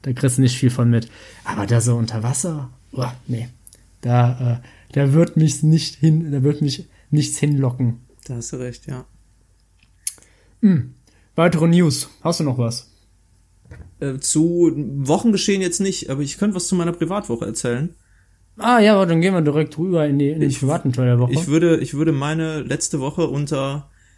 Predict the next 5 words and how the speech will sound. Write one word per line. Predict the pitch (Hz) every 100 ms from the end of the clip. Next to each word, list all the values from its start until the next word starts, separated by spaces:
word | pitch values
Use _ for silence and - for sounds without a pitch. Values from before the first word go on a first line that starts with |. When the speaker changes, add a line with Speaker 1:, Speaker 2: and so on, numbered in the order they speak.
| _ _ _ _ _ _ - - - - _
Speaker 2:
das | 139 131 -
Stichwort | 156 160 160 156
Big | 147 -
Business | 135 - 117 -
setzen. | - 113 107 - 113